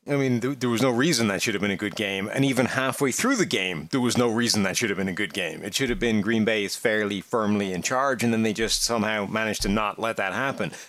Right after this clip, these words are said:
This, my biggest sort of takeaway from this week is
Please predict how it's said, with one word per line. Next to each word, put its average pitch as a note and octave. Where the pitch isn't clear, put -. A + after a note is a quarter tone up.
This, -
my D3+
biggest F3+
sort E3
of B2+
takeaway D3
from A#2+
this A#2+
week A#2
is G2